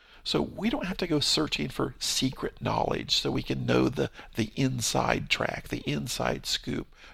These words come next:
know what they've been hiding from us all along. The Bible is here and ready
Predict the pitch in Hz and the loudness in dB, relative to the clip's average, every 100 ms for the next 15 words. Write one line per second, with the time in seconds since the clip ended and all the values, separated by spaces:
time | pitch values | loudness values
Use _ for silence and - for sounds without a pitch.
0 | - 123 139 135 127 - 117 135 120 - | 0 4 4 4 0 0 0 -2 -2 -8
1 | - 147 135 135 139 - - 107 - - | -2 0 0 -2 -4 -2 -2 -2 -6 -4
2 | 123 120 - 113 127 - - - - - | -2 -2 -4 -4 -2 -4 -4 -8 -10 -14
3 | - 113 - 131 165 170 156 147 131 - | 0 0 6 4 6 2 0 -4 -6 -6
4 | - 139 131 120 104 - - - - 113 | -4 0 2 2 0 -4 -20 -20 -4 0
5 | 113 110 123 139 - | 2 4 4 4 2